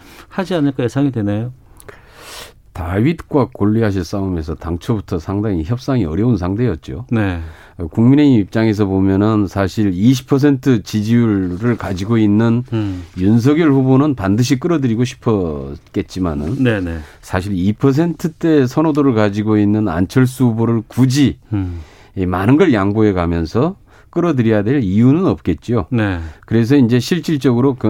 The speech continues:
Speaker 2: 아마 협상에 그렇게, 에, 이 소극적이었을 수 있고요.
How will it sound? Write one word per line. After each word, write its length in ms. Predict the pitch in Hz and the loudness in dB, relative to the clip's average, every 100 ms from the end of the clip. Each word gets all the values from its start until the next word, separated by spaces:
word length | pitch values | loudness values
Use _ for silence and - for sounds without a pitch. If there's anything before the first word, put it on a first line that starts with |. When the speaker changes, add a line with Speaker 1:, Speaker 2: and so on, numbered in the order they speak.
| 104 | 0
Speaker 2:
아마 300 | 92 95 98 | 0 0 0
협상에 460 | 92 143 160 151 131 | -2 -4 -2 0 0
그렇게, 280 | 104 - | 0 0
에, 720 | 110 90 67 87 85 80 78 67 | 0 0 -4 -6 -4 -6 -8 -6
이 180 | 95 90 | -4 -4
소극적이었을 840 | - 170 170 185 135 107 87 90 | -2 -2 0 0 2 0 -2 -6
수 140 | 82 196 | -6 -4
있고요. 500 | 131 101 101 69 | -4 -2 -4 -4